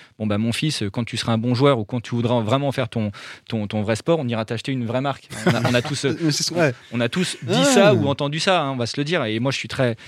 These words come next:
Speaker 1: très conscient de ça. Et finalement, ça fait quelques années qu'on, on, on a beaucoup investi pour, euh, pour changer cette image-là, et donc,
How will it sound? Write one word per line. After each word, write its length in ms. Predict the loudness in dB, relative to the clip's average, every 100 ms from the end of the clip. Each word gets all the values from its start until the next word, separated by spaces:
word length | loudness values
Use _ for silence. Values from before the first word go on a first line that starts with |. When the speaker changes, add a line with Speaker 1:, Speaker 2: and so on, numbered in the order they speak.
| -18
Speaker 1:
très 160 | -6 -4
conscient 260 | -2 -2 -2
de 60 |
ça. 180 | -4 -6 _
Et 120 | -2
finalement, 420 | 0 0 0 0 -4 -18 -20 -20 -16
ça 140 | -6 -4
fait 120 | 0
quelques 360 | 0 2 2
années 260 | 4 2 -2
qu'on, 260 | -4 -8 -6
on, 220 | -6 -4 -2
on 80 |
a 160 | -2 -2
beaucoup 280 | -4 -6 -2
investi 400 | -2 -2 -2 -6
pour, 300 | -6 -4 -4
euh, 180 | -6 -8
pour 140 | -8 -4
changer 260 | -2 0 -2
cette 200 | -4 -4
image-là, 380 | -2 -2 -4 -4
et 80 | -4
donc, 260 | -4 -6